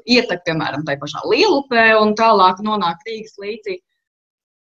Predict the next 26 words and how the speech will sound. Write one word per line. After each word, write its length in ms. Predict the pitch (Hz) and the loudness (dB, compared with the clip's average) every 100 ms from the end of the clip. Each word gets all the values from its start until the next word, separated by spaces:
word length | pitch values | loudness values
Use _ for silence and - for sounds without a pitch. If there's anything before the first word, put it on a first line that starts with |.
| _ - | _ -8
Ir 180 | 320 359 | -4 -2
lietas, 320 | 302 320 233 | -2 -2 -4
kas 160 | 247 247 | -4 -2
mums 220 | 269 277 | -2 0
ir, 140 | 226 202 | -2 -4
ā, 180 | - 202 190 185 185 - | -4 0 2 2 0 2
jādara, 560 | 208 220 170 160 160 185 | 2 4 2 0 -2 0
bet 160 | 190 | 2
ar, 140 | 196 190 | 2 2
ar, 140 | 202 196 | 0 2
ar 200 | 202 202 | 0 2
pārobežām, 640 | 226 277 254 208 208 196 | 2 4 4 2 -2 -4
protams, 340 | 240 240 196 - _ - | -6 -8 -10 -12 _ -10
tie 160 | 240 208 | -6 -4
ir 80 | |
līgumi, 540 | 214 294 294 233 214 196 | -2 -2 -2 -4 -4 -4
un 80 | 208 | -4
tas 160 | 208 | -2
ir, 140 | 208 202 | 0 2
ā, 140 | 190 | 2
valstu 640 | 185 196 226 254 - 196 180 - | 4 4 4 0 -4 -4 -2 -4
attieksme, 920 | 190 202 - 240 190 190 - 196 190 - _ _ | -2 -2 -2 0 0 -2 -8 -6 -6 -8 _ _
cik 240 | 226 208 | -10 -6
daudz 480 | 202 220 240 220 196 | -2 -2 -2 -4 -2
viņi 300 | 269 269 | 2 2
ir 80 | - | 0